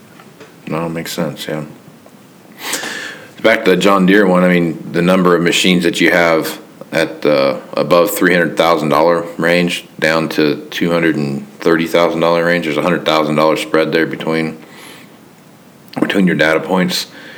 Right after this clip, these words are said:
and it, <clears throat> it drops off pretty quick. So that, that could be driving some of that, that sharp curve that you see there anyway. But, um,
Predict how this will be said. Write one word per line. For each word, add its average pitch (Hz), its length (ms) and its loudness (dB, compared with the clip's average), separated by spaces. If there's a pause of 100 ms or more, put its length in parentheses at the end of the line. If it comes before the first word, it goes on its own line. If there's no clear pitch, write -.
(220)
and 85 100 0
it, 78 260 -2 (220)
<clears throat> - 840 0
it 95 100 0
drops 98 280 2
off 87 240 0
pretty 80 180 0
quick. - 420 -2 (220)
So 82 200 0
that, 78 200 0
that 76 180 -2
could 76 100 -2
be 76 80 0
driving 73 380 0
some 71 200 -6
of 69 100 -2
that, 67 260 -4 (300)
that 69 240 -6
sharp - 600 -4
curve 78 360 0
that 78 120 -2
you - 60 -6
see - 200 -2
there 76 180 0
anyway. 71 340 -4
But, 73 280 -6 (680)
um, 73 360 -4